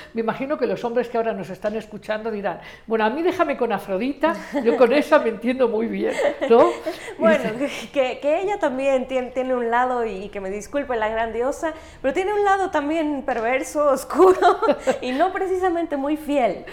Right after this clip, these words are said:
Speaker 1: <laughs> Ah,
Speaker 2: <laughs> Que,
Speaker 1: exacto.
Speaker 2: que ella, ella está enfocada a su, a la búsqueda de su placer también,
Speaker 1: Ajá.
Speaker 2: y de, y de su gozo.
Speaker 1: Ajá. Y bueno, lo, lo que sería interesante luego dialogar es, eh, que así como había sacerdotisas vestales que tenían esta parte de conexión con lo místico,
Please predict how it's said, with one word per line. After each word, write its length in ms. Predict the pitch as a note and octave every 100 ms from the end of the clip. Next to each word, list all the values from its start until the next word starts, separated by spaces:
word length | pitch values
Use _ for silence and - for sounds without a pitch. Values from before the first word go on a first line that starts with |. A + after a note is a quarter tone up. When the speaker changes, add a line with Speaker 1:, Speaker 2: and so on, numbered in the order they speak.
| -
Speaker 1:
<laughs> 180 | - G4+
Ah, 80 | -
Speaker 2:
<laughs> 60 | -
Que, 80 |
Speaker 1:
exacto. 640 | C4+ - E4 B3+ B3 A3+ B3
Speaker 2:
que 100 | B3
ella, 260 | D4 D4 C4+
ella 160 | D#4
está 200 | C#4+ D4
enfocada 520 | C#4 C#4+ A3+ B3+ B3 A3+
a 60 |
su, 240 | A3+ G3+ F3+ - - - -
a 120 | A3+ A3+
la 80 |
búsqueda 380 | B3 C#4+ - C#4+
de 80 | A#3
su 160 | A#3+ -
placer 480 | F#3 - G#3+ F3
también, 300 | - F3 D3+ F#3+
Speaker 1:
Ajá. 280 | F3+ F3+ -
Speaker 2:
y 40 |
de, 40 | G3+
y 20 |
de 80 | F#3
su 80 | - -
gozo. 40 |
Speaker 1:
Ajá. 240 | D#3+ G#3+ - - -
Y 80 |
bueno, 300 | G3 D4 D4
lo, 200 | A3+ A#3
lo 140 | A3 G#3+
que 160 | G#3
sería 300 | F#3 - G3
interesante 580 | C#4+ E4 C#4+ - A#3+ A#3
luego 480 | A3 G#3 A3 G#3 G3
dialogar 540 | G3 G3+ G3+ F#3 F#3+ -
es, 260 | G#3 G3 - - - -
eh, 140 | - G3+
que 260 | A3+ -
así 260 | G3 - B3
como 200 | D#4+ D4+
había 260 | C4 C4
sacerdotisas 840 | A#3 A3 - F3 F3 - A3 B3+ G3+
vestales 680 | G#3 - - A#3+ G3 G3+ G3 - - -
que 80 | -
tenían 320 | - G3+ A3+ A#3
esta 280 | A#3 A3+ A3+
parte 340 | A3 - A3+
de 80 | F#3+
conexión 460 | G3 F#3 F#3 A3 G#3+
con 160 | A3
lo 100 | F#3
místico, 760 | F#3+ A3+ G#3 - G3+ G#3 F#3+ F#3